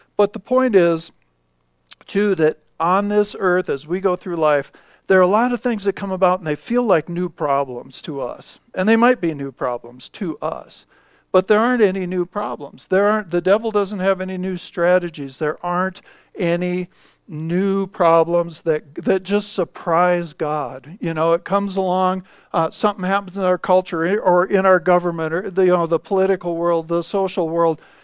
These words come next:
You know, this happens and, and sometimes it feels like, "Wow, I hope God saw this coming." He did, okay? And he still gave really simple solutions. He said that the gospel, the gospel,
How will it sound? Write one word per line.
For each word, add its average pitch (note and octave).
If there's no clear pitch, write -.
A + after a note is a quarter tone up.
You G3
know, F#3
this F#3
happens G3
and, E3+
and F3+
sometimes G#3
it E3+
feels F#3+
like, D#3+
"Wow, C3+
I D#3
hope G3
God E3+
saw D#3+
this D3
coming." D3+
He G3
did, D#3+
okay? D#3
And G#3+
he A3+
still C#4+
gave G#3
really B3+
simple F3+
solutions. G#3+
He A#3
said E3+
that F#3+
the E3
gospel, F3
the D3+
gospel, G3